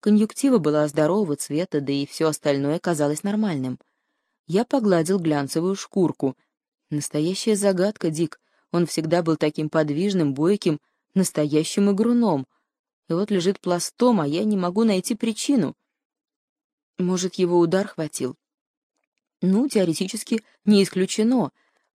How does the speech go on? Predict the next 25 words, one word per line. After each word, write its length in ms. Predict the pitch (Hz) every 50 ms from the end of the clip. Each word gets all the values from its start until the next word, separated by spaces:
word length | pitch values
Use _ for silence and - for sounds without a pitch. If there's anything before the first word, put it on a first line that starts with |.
| -
но 180 | - 165 165 160
он 140 | 160 160 160
должен 380 | 147 156 156 156 151 160 165 160
был 160 | 151 151 151
бы 140 | 147 156 156
сохранять 760 | - - 156 151 - 160 156 147 147 147 147 160 180 175 -
какие-то 480 | - 156 147 - - 156 156 - 170 160
проблески 540 | - - 165 156 147 156 160 156 - -
сознания. 800 | 180 - - 214 226 226 240 226 180 139 131 131 123 120 117 - _ _ _ _ _ _ _ _ _ _ _ -
А 140 | - 170 175 185
ушибить 460 | 202 202 - 240 208 214 254 226 208
голову 460 | 196 240 254 220 180 160 147 147 151
ему 260 | 151 151 175 180 180
не 120 | 180 180 185
могли?» 380 | 190 202 202 240 269 294 302 _ _ _ _ _ _ _ _ _ _ _ _ _ _ _ _ _ _ _ _ -
«Вроде 320 | 143 143 151 151 139 139
бы 100 | 131 143
нет. 400 | 139 139 143 151 185 214 - - _ _ _ _ _ _ _ _
Когда 300 | - 160 165 165 160 185
я 80 | 185 185
спать 320 | - - 254 262 - -
ложился, 500 | 190 175 165 151 170 160 151 - - 160
он 160 | 165 165 156
прыгал 400 | - - 165 165 175 185 240 233
себе, 420 | - - - 220 196 226 226 226